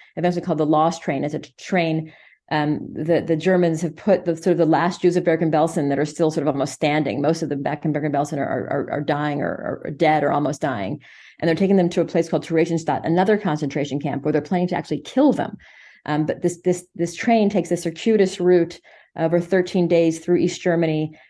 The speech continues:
uh, amidst bombings, and, um, eventually the Russian troops liberate, um, the train. And Hannah and her sister emerge into this German village where they forage for food and eventually survive, um, uh, that experience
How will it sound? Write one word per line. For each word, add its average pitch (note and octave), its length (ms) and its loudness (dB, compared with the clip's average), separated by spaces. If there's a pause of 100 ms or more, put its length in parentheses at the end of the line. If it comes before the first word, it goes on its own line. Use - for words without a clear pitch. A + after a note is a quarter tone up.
(120)
uh, C#3+ 200 0
amidst F3 360 0
bombings, D#3+ 720 0
and, D#3 300 -2
um, D#3+ 140 0
eventually F3 400 2
the D#3 80 0
Russian D#3 340 0
troops D#3+ 340 -2
liberate, D3 540 0 (340)
um, C#3 420 -4
the D#3 80 -4
train. C#3 560 -6 (240)
And D3+ 320 -2
Hannah E3 260 -2
and D3+ 60 0
her D#3 60 0
sister D#3 340 -4
emerge D3+ 420 0
into D3 220 -4
this D3 140 -4
German D3 300 0
village C#3+ 400 0
where D3 100 0
they B2+ 140 0
forage C#3+ 380 -2
for E3 120 -4
food G#3 460 0
and D#3+ 160 0
eventually D3 360 -4
survive, D#3+ 580 0 (480)
um, C#3+ 500 -4 (120)
uh, D3 320 -4
that E3+ 180 4
experience D#3 640 -2